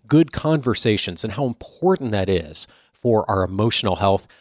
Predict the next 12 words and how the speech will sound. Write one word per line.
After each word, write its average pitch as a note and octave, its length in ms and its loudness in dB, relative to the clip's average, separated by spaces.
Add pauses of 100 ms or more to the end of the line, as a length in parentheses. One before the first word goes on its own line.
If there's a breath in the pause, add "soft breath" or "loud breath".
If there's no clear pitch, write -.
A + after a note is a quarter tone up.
I'd A2+ 220 0
recommend A#2+ 640 0
episode B2 580 -4
three A2+ 220 -4
forty-four, G2+ 800 -2
The F#2 120 -2
Way A2 340 0
to E3 160 -4
Have C#3+ 220 -2
Conversations A2+ 920 -4
That F#2 200 -2
Matter F#2+ 380 -2